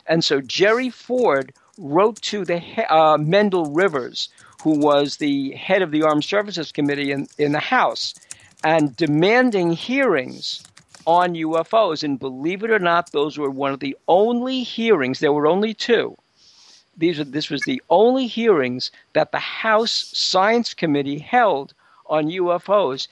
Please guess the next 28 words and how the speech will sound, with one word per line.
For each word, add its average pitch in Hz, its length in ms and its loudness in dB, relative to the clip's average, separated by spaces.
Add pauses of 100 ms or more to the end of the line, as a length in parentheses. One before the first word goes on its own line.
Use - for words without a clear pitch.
(120)
and 165 160 0
it 147 220 -4
got 208 340 2
officialdom 170 880 -4
so 196 480 0
angry 208 600 -2 (400)
at 180 200 -2
those 165 240 0
hearings 160 600 -4 (220)
that 160 180 0
the 175 100 -6
head 202 220 -4
of 196 180 -2
Project 175 560 -2
Blue 220 300 -6
Book 147 380 -6 (240)
really 196 260 2
cursed - 460 -2
out 165 200 2
Jerry 165 380 0
Ford 185 360 -2
and 143 120 -4
called 151 240 -2
him 139 100 -4
just 151 220 -8
a 131 60 -2
political 143 540 -6
hack. 196 520 0